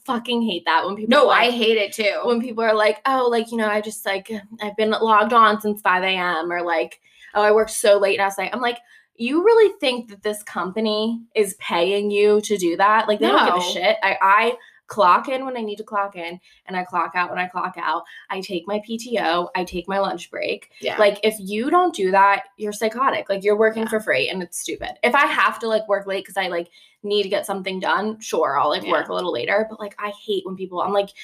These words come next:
Speaker 2: I
Speaker 1: "You're not
Speaker 2: know.
Speaker 1: cool."
Speaker 2: No, I, I think, yeah, like, when people did, I, there's this one person at work who doesn't let you, like, for me, I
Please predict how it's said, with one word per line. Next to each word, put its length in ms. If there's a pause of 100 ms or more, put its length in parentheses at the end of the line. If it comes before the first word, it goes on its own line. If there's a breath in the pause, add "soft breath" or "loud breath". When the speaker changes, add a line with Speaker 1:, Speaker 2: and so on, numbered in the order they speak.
(200 loud breath)
Speaker 2:
I 80
Speaker 1:
"You're 80
not 280
Speaker 2:
know. 60
Speaker 1:
cool." 540 (400 loud breath)
Speaker 2:
No, 240
I, 320
I 160
think, 240 (100)
yeah, 380
like, 240 (120)
when 200
people 340
did, 240
I, 180
there's 340
this 260
one 160
person 340
at 80
work 300
who 340 (360)
doesn't 440
let 220
you, 100
like, 180
for 220
me, 420
I 200